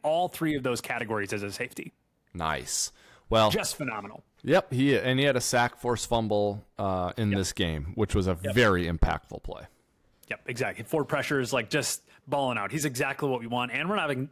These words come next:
Speaker 1: not having to pay him a ton. So, uh, really, really excited about him in our safety room.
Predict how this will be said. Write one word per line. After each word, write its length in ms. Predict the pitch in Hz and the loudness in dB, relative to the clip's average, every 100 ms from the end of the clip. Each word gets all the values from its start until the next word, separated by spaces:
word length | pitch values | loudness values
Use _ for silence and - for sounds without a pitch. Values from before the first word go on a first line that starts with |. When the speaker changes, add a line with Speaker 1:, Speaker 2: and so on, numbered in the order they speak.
| - | -6
Speaker 1:
not 140 | 147 | -4
having 180 | 139 143 | -2 -2
to 60 | 117 | -2
pay 180 | - | -4
him 100 | 147 | -2
a 40 | 123 | -2
ton. 240 | - 110 | -6 -8
So, 240 | 107 139 123 - - - | -4 -2 -2 -6 -18 -6
uh, 280 | 120 110 107 | -4 -2 -2
really, 260 | 143 165 143 | 0 2 2
really 200 | 131 113 | 2 0
excited 380 | 104 131 113 | 0 -2 -2
about 180 | 107 104 | -2 -4
him 140 | 101 104 | -4 -6
in 60 | |
our 80 | 95 | -6
safety 300 | - 107 - | -6 -8 -8
room. 180 | - 190 | -12 -14